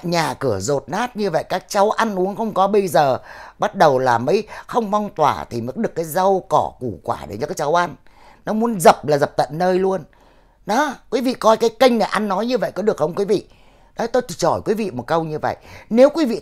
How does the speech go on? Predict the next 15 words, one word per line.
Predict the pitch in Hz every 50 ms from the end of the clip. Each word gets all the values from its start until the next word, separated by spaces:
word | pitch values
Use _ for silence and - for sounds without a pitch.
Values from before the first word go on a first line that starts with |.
| - -
thấy | - 233 285 359
rằng | 302 320 220
họ | 190 175 131
nói | 135 156 185
sai, | - 202 190 175 185 - -
hãy | - - - - 196 220
chia | - - 220 220
sẻ | - - - 143 104 -
đi. | - 143 - - - - - - -
Tại | - 240
vì | 220 233
họ | - - - -
không | - 330 320 302 -
có | - 330 330 -
quyền, | - - 233 202 156 131